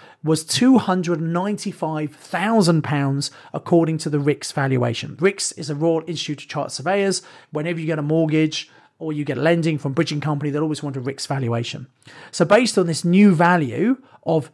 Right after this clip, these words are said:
two nine five, Crown Property actually lent Michelle two hundred and five thousand pounds,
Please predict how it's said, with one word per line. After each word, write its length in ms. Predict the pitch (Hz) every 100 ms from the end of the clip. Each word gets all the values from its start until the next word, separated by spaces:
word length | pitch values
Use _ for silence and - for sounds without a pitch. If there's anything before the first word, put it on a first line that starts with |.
| _ -
two 600 | - - 196 190 180 -
nine 420 | 160 156 147 143
five, 600 | 135 - 269 165 151 156 - - _ _
Crown 360 | - 208 240 240
Property 400 | 208 175 - 151 -
actually 480 | 120 - - 170
lent 220 | 160 151 147
Michelle 600 | 151 269 233 156 156 156 _ _
two 280 | - 220 208
hundred 360 | 165 175 170 175
and 120 | 160
five 640 | - 220 254 202 139 135 - _ _
thousand 600 | 185 170 160 139 147 139
pounds, 480 | 147 143 - 139